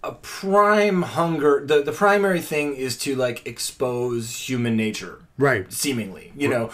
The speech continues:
Speaker 1: or, like, to state this is human nature, you
Speaker 2: Right.
Speaker 1: know?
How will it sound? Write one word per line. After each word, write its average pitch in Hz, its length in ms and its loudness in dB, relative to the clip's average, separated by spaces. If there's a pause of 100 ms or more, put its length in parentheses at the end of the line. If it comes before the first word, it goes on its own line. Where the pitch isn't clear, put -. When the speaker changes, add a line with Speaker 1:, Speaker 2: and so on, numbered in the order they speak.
(140)
Speaker 1:
or, 160 140 4
like, 143 200 4
to 156 120 -2
state - 580 2 (100)
this 135 360 -2
is 117 140 -6
human 107 300 -6
nature, 90 340 -14 (120)
you 107 120 0
Speaker 2:
Right. 104 100 2
Speaker 1:
know? 110 120 -4